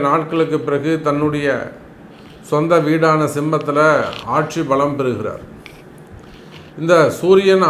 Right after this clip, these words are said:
ஆட்சி பலம் பெறுகின்ற காரணத்தினாலே, அரசியலில் ஈடுபட்டிருக்கக்கூடியவர்கள், அரசியல் தலைவர்கள்,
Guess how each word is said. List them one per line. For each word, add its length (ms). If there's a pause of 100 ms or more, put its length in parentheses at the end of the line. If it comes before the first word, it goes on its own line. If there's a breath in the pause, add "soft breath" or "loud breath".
ஆட்சி 320
பலம் 300
பெறுகின்ற 380 (160)
காரணத்தினாலே, 800 (1120 loud breath)
அரசியலில் 680
ஈடுபட்டிருக்கக்கூடியவர்கள், 1300 (120)
அரசியல் 520
தலைவர்கள், 580